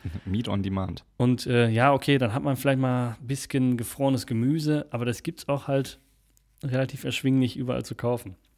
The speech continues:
Speaker 1: Ja.
Speaker 2: Und wenn eins Eismann nicht ist, dann ist es erschwinglich. Ja, und dann, ähm, kam der dann irgendwann wieder und sagt, "Ah, haben Sie mal ins Prospekt geguckt?" Ich sag, "Ja,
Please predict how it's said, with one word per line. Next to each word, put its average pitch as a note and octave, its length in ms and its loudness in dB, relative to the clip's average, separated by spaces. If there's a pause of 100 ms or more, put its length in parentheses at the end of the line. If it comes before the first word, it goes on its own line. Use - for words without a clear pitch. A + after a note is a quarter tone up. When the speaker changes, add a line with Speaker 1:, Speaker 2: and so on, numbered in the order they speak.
(140)
Speaker 1:
Ja. G2+ 220 -8 (380)
Speaker 2:
Und A#2+ 180 2
wenn A2 100 0
eins C3 340 0
Eismann C3+ 380 0
nicht B2+ 160 -2
ist, C#3+ 200 -6
dann A#2+ 80 0
ist A#2 80 0
es A#2+ 60 -2
erschwinglich. A2 460 -4 (920)
Ja, A2+ 180 -2
und A2+ 220 -4
dann, G#2 260 0
ähm, G2+ 420 0 (220)
kam F#3+ 240 0
der B2 80 4
dann G2+ 160 0
irgendwann A2+ 560 -2
wieder C3 340 0 (220)
und A2+ 80 -8
sagt, A2 180 -4 (160)
"Ah, D#3+ 180 -4
haben B2+ 160 -4
Sie C3 100 -4
mal B2+ 160 0
ins B2 240 -4
Prospekt - 420 -8
geguckt?" - 460 -10
Ich A2+ 80 -10
sag, G2 180 -8
"Ja, B2 440 -2